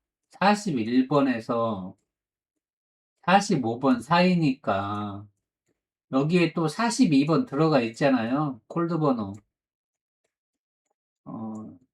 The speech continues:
이번 주 쓰긴 썼어요. 쓰긴, 쓰긴 썼는데, 모의 추천 번호에 숫자가 있다 보니까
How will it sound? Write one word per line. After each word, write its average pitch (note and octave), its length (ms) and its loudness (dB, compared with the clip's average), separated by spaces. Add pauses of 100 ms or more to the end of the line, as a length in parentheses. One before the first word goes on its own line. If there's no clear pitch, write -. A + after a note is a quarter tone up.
(280)
이번 G3+ 320 2
주 A3 120 -2
쓰긴 C#4 380 2
썼어요. B3 580 2
쓰긴, F#3 320 -6
쓰긴 F#3 440 -6
썼는데, C3 1040 -4
모의 C3+ 280 2
추천 D#3 340 -2
번호에 B2 340 0
숫자가 E3+ 440 -2
있다 B2 340 -2
보니까 G#2 760 -8